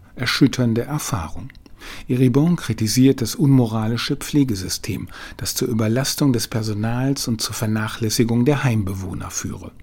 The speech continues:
Und sieht die Schuld bei den üblichen kapitalistischen Verdächtigen. Kostensenkung,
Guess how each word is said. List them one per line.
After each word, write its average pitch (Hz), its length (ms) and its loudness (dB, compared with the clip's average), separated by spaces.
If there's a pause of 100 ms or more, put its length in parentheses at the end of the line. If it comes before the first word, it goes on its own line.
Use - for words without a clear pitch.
(600)
Und 127 120 2
sieht 156 140 4
die 143 100 2
Schuld 190 380 0
bei 127 100 0
den 110 220 0
üblichen 131 680 2
kapitalistischen 131 960 -2
Verdächtigen. - 680 -2 (400)
Kostensenkung, 123 1040 4